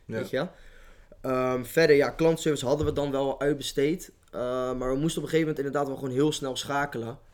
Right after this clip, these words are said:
Speaker 2: Dat was ons wel redelijk snel gelukt.
Speaker 1: Ja.
Speaker 2: Gewoon via connecties op Instagram, posts gezet, "Luister, we zoeken naar mensen." En ja, tuurlijk, soms neem je mensen aan en dan is het het gewoon niet. En dan
Speaker 1: Mm.
Speaker 2: moet je, ja,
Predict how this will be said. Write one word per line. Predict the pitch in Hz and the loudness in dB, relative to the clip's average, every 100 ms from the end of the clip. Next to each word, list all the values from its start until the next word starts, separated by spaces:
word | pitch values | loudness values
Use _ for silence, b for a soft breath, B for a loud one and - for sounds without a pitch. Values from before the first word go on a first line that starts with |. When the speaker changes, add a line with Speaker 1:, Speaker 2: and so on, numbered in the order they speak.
| - | -20
Speaker 2:
Dat | 113 135 | -6 -4
was | 135 | -2
ons | 131 123 | -6 -4
wel | 127 | 0
redelijk | 131 127 120 | 0 0 -4
snel | 123 117 | -8 -6
gelukt. | 117 127 - - | -2 -2 -4 -12
Speaker 1:
Ja. | - 107 90 | -10 -10 -10
Speaker 2:
Gewoon | - 117 | -10 -4
via | 127 | -4
connecties | 123 131 135 - | -2 -2 -2 -4
op | 127 | -6
Instagram, | 131 127 120 123 | -4 -4 -6 -6
posts | 131 135 | 0 0
gezet, | 123 127 120 | 0 -6 -2
"Luister, | 127 127 123 | -2 -4 -6
we | |
zoeken | 123 131 | -8 -8
naar | 131 131 | -6 -4
mensen." | 135 139 - 123 b b b b b b | -4 -4 -6 -8 b b b b b b
En | - 123 123 123 - | -8 -4 -2 -4 -4
ja, | 117 | -6
tuurlijk, | 117 151 139 | -2 -2 0
soms | - 143 123 | -2 -4 -2
neem | 131 | -4
je | 127 | -2
mensen | 131 143 - | 0 -2 -4
aan | 123 123 | -6 -6
en | |
dan | 123 123 | -6 -4
is | 143 | -4
het | 143 | -4
het | 127 | -8
gewoon | - 120 | -4 -4
niet. | 113 117 - _ _ _ - | -4 -8 -12 _ _ _ -16
En | 123 | -8
dan | 120 | -6
Speaker 1:
Mm. | 120 | -4
Speaker 2:
moet | 120 | -2
je, | 120 117 | -2 -4
ja, | 113 | -6